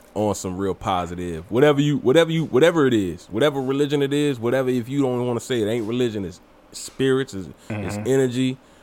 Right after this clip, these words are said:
Speaker 1: all of that stuff. To be honest, to all at the core, it's the s-, it's the same goal.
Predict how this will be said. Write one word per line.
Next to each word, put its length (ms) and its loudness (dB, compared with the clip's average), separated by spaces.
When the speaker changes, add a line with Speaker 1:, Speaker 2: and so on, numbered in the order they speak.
Speaker 1:
all 240 2
of 80 0
that 100 2
stuff. 300 0
To 100 -6
be 180 -6
honest, 420 -2
to 120 -2
all 300 6
at 80 0
the 100 -4
core, 440 2
it's 160 -6
the 100 -12
s-, 200 -16
it's 180 -4
the 120 -10
same 560 0
goal. 380 0